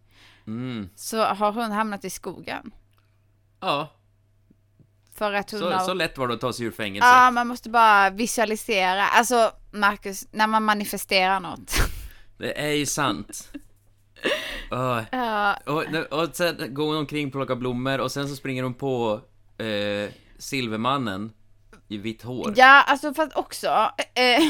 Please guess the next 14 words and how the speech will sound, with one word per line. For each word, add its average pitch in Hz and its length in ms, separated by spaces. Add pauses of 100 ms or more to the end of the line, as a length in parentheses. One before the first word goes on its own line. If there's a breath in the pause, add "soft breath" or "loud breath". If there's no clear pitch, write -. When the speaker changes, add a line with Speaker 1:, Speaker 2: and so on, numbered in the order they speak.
Speaker 2:
<laughs> 262 100
jag 240 160
har 233 100
skrivit, 233 480
hon, 220 200 (200)
hon 285 200
typ 294 240
hamnar 285 360
i 269 40
skogen 262 580
på - 80
ett 254 100
magiskt 247 460
sätt. 254 240